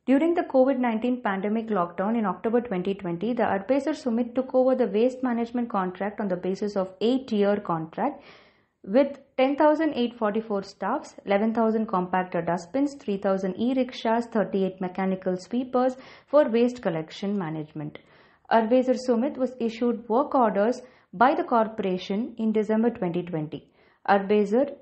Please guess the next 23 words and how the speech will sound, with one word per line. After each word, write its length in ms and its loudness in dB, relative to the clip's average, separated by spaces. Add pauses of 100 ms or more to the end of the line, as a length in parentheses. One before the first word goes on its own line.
is 240 -4
looking 520 0
at 200 -2
creating 440 2
awareness 540 2
of 120 -4
segregating 800 -2
waste 340 2
among 320 -2
the 80 0
public. 580 -2 (580)
The 100 4
battery-operated 920 2
vehicle 520 -4 (240)
comes 420 2
with 240 -2
six 380 -8
bin 400 -2
built 240 2
for 340 0
wet, 340 -2 (320)
dry, 440 2 (240)
domestic 500 -2